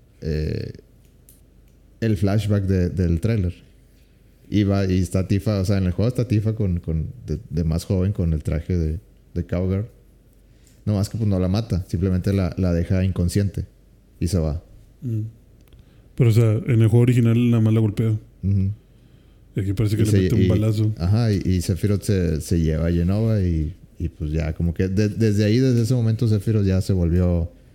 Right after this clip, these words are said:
Speaker 1: este
Speaker 2: Enemigo número
Speaker 1: sí,
Speaker 2: uno.
Speaker 1: o sea, no, no, no se puede razonar con él.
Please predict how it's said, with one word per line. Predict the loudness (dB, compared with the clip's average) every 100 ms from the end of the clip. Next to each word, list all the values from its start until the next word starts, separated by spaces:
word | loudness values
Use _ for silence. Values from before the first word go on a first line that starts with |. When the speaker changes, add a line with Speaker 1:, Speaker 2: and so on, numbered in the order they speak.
| -20 -20 -20 -20 -20 _
Speaker 1:
este | -6 -6 -2 0 0 0 -2 -4 -16 -20 -20 -20 -20 -4
Speaker 2:
Enemigo | 0 2 2
número | 2 4
Speaker 1:
sí, | 4
Speaker 2:
uno. | 4
Speaker 1:
o | 4
sea, | 4
no, | 2 0
no, | 0 0
no | 0 0
se | 0
puede | 0 0 2 2
razonar | 0 0 0 0
con | 0
él. | -2